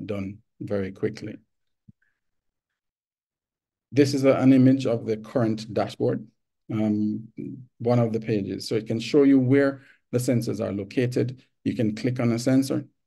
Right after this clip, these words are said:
It will give you the information for that station, um, showing all the parameters, uh, that are being monitored. Uh, <clears throat> excuse me. And you can make your interface as a user, if you have a particular need,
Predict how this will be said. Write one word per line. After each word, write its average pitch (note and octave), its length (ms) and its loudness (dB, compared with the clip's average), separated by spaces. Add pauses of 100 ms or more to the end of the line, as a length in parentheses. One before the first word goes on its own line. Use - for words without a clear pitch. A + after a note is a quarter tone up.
(760)
It B2 120 4
will A#2 140 0
give A2 180 0
you A2+ 60 4
the A2 60 0
information G#2+ 640 -2
for A#2 320 2
that G#2 180 -4
station, A2+ 680 -4 (180)
um, G2 340 -2
showing A2+ 300 0
all A2 160 0
the G#2 80 -2
parameters, G2+ 840 -4
uh, G2+ 380 -6
that G#2+ 160 -8
are G#2 100 -4
being G2 320 -6
monitored. A#2 560 -2 (400)
Uh, G2 280 -2
<clears throat> - 40 -6
excuse B2 400 4
me. G2 140 0 (480)
And B2 400 2
you A#2+ 180 0
can B2 360 4
make C3 380 4
your C3+ 600 0
interface A#2+ 800 -4
as A2 180 -2
a G#2+ 80 2
user, B2 340 2
if G2+ 200 -4
you G#2+ 160 -4
have G#2+ 160 -6
a G#2+ 80 -4
particular G#2+ 480 -8
need, G#2+ 440 -2